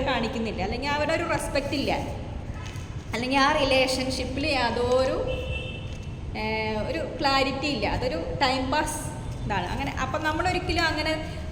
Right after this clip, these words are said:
ആവരുത്. നമ്മളുടെ ഒരു റിലേഷൻ നമ്മൾ സീരിയസ് ആയിട്ട് എടുക്കുന്നുണ്ടെങ്കിൽ ആ റിലേഷന് നമ്മൾ വാല്യൂ കൊടുക്കുന്നുണ്ടെങ്കിൽ എന്ത് ചെയ്യണം?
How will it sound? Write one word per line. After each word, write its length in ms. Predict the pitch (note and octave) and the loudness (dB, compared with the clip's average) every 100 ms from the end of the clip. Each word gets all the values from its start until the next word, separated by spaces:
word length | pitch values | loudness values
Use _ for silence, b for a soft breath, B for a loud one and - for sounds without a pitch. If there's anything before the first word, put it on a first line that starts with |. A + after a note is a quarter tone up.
| A#3+ | 2
ആവരുത്. 340 | A#3+ A#3+ A3 A3 | 6 6 4 2
നമ്മളുടെ 340 | B3+ D4+ D#4 F4+ E4+ D#4 | 2 2 6 8 8 4
ഒരു 100 | D#4+ | 2
റിലേഷൻ 460 | D#4 C#4 C4 B3+ C4+ C4+ | 2 4 4 4 0 0
നമ്മൾ 200 | B3+ B3 C4 C4+ C4 | 0 2 4 4 2
സീരിയസ് 380 | A#3 A3+ A3+ B3+ | 0 0 2 2
ആയിട്ട് 220 | A#3+ B3 B3 | 2 4 2
എടുക്കുന്നുണ്ടെങ്കിൽ 720 | A#3 A3 A3+ A3+ G#3 G3+ A3+ B3 | 2 2 2 2 0 0 -2 0
ആ 20 | C4 D4+ | -2 -2
റിലേഷന് 500 | C4+ B3 A#3+ C4 C#4+ | 0 -2 -2 -2 0
നമ്മൾ 160 | C#4+ C4+ C#4+ C#4+ B B A#3+ | 0 0 0 -2 B B 2
വാല്യൂ 420 | B3+ C#4 C#4 E4 F4+ | 6 8 6 4 4
കൊടുക്കുന്നുണ്ടെങ്കിൽ 680 | C#4 B3+ B3 A#3+ A3+ G#3+ G#3+ | 4 4 2 2 2 2 2
എന്ത് 120 | G3 | 2
ചെയ്യണം? 240 | G3 F#3+ | 2 0